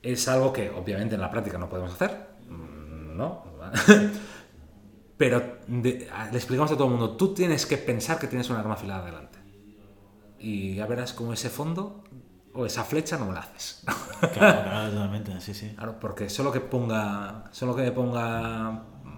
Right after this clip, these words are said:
Speaker 1: mm, te, te, te vas a empalar tú solo.
Speaker 2: Solo que te toque antes o al mismo tiempo, ya, ya
Speaker 1: Te
Speaker 2: estás
Speaker 1: vas a
Speaker 2: jodiendo.
Speaker 1: empalar, entonces
Speaker 2: Ahora, mira, justamente estaba pensando una cosa, no sé si estarás de acuerdo y, y
Speaker 1: Ujú.
Speaker 2: explica un poco tu, tu punto de vista.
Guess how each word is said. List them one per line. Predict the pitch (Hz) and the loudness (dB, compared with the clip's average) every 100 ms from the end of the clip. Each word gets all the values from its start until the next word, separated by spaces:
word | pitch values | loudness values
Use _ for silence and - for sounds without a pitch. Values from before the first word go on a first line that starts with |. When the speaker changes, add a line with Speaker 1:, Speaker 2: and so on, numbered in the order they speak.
| - 98 95 - | -14 -14 -14 -10
Speaker 1:
mm, | 107 95 107 101 | -10 -8 -10 -8
te, | 101 95 | -6 -8
te, | 95 95 87 | -8 -10 -12
te | 87 | -12
vas | 90 | -8
a | 131 | -6
empalar | 101 98 101 | -4 -4 -4
tú | 101 | -6
solo. | 98 139 98 87 | -4 -2 -2 -4
Speaker 2:
Solo | 135 151 143 | 0 0 2
que | |
te | 120 | 0
toque | 117 117 | -2 -2
antes | 110 113 113 110 | 0 0 0 0
o | 101 | 0
al | 110 | 0
mismo | 107 107 | 0 0
tiempo, | 120 143 180 196 156 | 0 0 2 2 2
ya, | 110 107 | 2 0
ya | 107 | 0
Speaker 1:
Te | |
Speaker 2:
estás | 107 104 | -2 -2
Speaker 1:
vas | 110 | 0
a | |
Speaker 2:
jodiendo. | 113 101 | 0 2
Speaker 1:
empalar, | 123 107 95 | 4 2 0
entonces | 104 107 | -4 -2
Speaker 2:
Ahora, | 165 165 | -2 -2
mira, | 156 | -4
justamente | - 175 220 220 | -4 0 2 2
estaba | 214 165 151 | 0 -2 -2
pensando | 127 165 175 | -2 -2 -2
una | 127 | -2
cosa, | 120 170 202 | -4 -4 -2
no | 135 | -2
sé | 160 | -4
si | 160 | -4
estarás | 139 123 110 | -2 -2 -2
de | |
acuerdo | 104 107 147 | -4 -2 0
y, | 123 | 0
y | 98 113 110 | 0 0 0
Speaker 1:
Ujú. | 95 | 2
Speaker 2:
explica | 104 131 139 | 0 2 2
un | 127 | 2
poco | 127 127 | 2 0
tu, | 120 110 | 0 -2
tu | 110 | -2
punto | 117 110 | 0 0
de | 98 | -2
vista. | 92 - 87 | -2 -6 -10